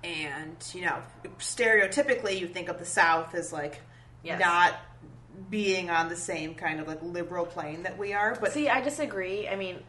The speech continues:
Speaker 2: having grown up in Atlanta, or not grown up, having lived in Atlanta, it's, like, the South as a whole, yes,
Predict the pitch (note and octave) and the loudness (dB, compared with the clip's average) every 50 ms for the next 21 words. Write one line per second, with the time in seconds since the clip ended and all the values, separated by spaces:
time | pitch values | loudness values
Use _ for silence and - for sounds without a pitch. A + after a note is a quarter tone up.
0 | - - - F#3+ G3+ A3+ A#3 A#3 G#3+ G#3 G3 F#3+ G3 F3+ E3 D3 D3+ D3+ D3 C#3+ | -16 -14 -8 -6 -6 -6 -4 -2 0 2 2 0 0 -4 -6 -6 -6 -4 -4 -4
1 | D3 D3 D3 - - - - - - - F#3 F3+ F3+ F#3 F3 - D#3+ D3 C#3 C#3 | -4 -6 -8 -12 -18 -20 -20 -6 0 2 2 4 4 2 0 2 -2 -4 -4 -4
2 | C#3 D3+ E3 F3 F3 F3 E3+ D#3+ D#3 D#3 C3+ G#2 C#3+ D3 D3 D3 C#3+ - - - | -6 -4 -4 -4 -4 -2 -4 -6 -6 -6 -6 -6 -4 -4 -4 -4 -6 -8 -12 -18
3 | - - - - - - - B3 B3+ B3 - - - - - A#3+ A#3+ A3 - - | -20 -20 -20 -20 -2 2 2 2 4 2 -2 -6 -10 -4 -2 -2 -2 -2 -4 -10
4 | - - - - - - - - - - - - - - - B3 B3+ B3 - D#4+ | -16 -20 -20 -20 -20 -20 -20 -20 -20 -20 -20 -20 -20 -10 -4 -2 -2 0 4 6
5 | D4 C#4+ D4+ D#4 D#4 D#4+ B3+ A#3+ A3 F3 D#3 E3 G3 G#3+ A#3 B3+ C#4 C4+ F#3 F#3 | 8 8 8 6 6 4 2 2 0 -2 2 2 4 4 6 4 4 2 2 2
6 | F#3 F3+ F#3 A#3 D4 - - - | 6 6 6 6 6 2 -4 -10